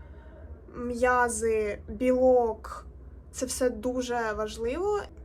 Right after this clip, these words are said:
І потрібно розуміти, що я не нутриціолог, ви, скоріш за все, теж. І буде складно дивитись за всім разом і підібрати собі щось ідеальне, але це можна зробити якраз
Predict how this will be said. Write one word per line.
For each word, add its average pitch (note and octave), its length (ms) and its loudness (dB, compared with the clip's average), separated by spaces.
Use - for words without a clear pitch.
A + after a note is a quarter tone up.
І - 60 -8
потрібно D#4+ 420 -2
розуміти, C#4+ 480 -6
що A#3 520 -2
я B3 120 -4
не C4+ 100 -2
нутриціолог, B3 800 -4
ви, G#3+ 100 -8
скоріш A3 320 -12
за A3 100 -12
все, A3 220 -12
теж. A3+ 420 -8
І A3+ 420 -6
буде B3+ 180 -2
складно B3 460 0
дивитись A#3 420 0
за A3 160 -6
всім A#3+ 480 -8
разом A3+ 460 -4
і - 80 -8
підібрати A#3 520 -6
собі A3+ 240 -8
щось - 320 -8
ідеальне, G#3+ 600 -4
але A#3 460 0
це D#4+ 120 -6
можна A#3 280 -4
зробити A3+ 400 -6
якраз C#4+ 460 -6